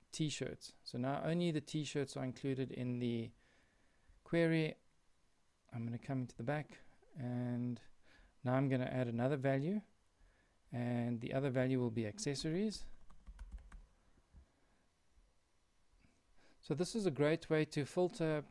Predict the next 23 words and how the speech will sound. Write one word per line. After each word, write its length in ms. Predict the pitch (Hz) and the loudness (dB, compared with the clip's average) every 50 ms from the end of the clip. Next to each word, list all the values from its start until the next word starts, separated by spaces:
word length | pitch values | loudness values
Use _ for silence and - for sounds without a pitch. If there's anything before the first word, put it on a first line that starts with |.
| - | -6
products, 720 | - - 160 147 151 147 143 - - - - - - - - - - - 381 - _ - - | -2 0 0 2 0 0 -2 -4 -8 -10 -8 -10 -10 -12 -14 -16 -18 -20 -20 -18 _ -8 -4
uh, 220 | 131 123 127 127 123 | -2 0 2 2 2
that 180 | 123 131 131 | 4 4 4
are 100 | 131 127 | 4 2
similar 520 | 117 - - - 180 170 165 151 160 202 208 - | 0 0 0 2 2 4 4 2 2 0 -2 -4
from 300 | - - 135 123 123 117 - - | -2 0 2 2 2 0 -4 -8
several 360 | - - - 185 170 165 160 | -4 2 4 4 6 4 2
categories, 680 | - - - 151 - - 160 151 165 190 214 202 - - - | 2 2 0 0 0 -2 -2 -2 0 0 0 -2 -4 -4 -2
or 160 | - 151 151 | 0 2 2
to 220 | 139 - 160 151 143 | 0 0 -2 -2 0
only 260 | 143 147 147 147 147 139 | 0 0 0 0 0 2
have 200 | 135 139 135 - | 2 2 0 -2
specific 600 | - - 127 - - 180 170 - - 160 143 - _ _ | -6 -6 -6 -2 0 0 0 0 0 -2 -2 -2 _ _
products 360 | - 147 143 139 135 127 - | 0 2 2 2 2 0 -4
from 200 | - - 131 123 | -6 -4 -4 -2
the 80 | 123 120 | -2 -2
same 300 | - - 165 160 160 147 | 0 2 2 2 2 2
category 680 | - - 135 131 - - 123 120 123 123 123 120 - - _ - - - - - - _ _ - - | 2 2 0 0 0 -2 -2 0 0 0 0 -2 -4 -8 _ -20 -20 -20 -20 -20 -20 _ _ -6 -4
displayed 460 | 135 120 - - - 135 127 123 123 | -4 -4 -2 -2 0 2 4 4 4
in 120 | 123 117 | 2 2
the 80 | 120 117 | 0 0
search 360 | - - 131 123 120 - - | 0 0 0 0 0 -2 -4
results. 420 | 127 107 117 110 107 110 - - | -4 -2 -2 -2 -2 -4 -6 -12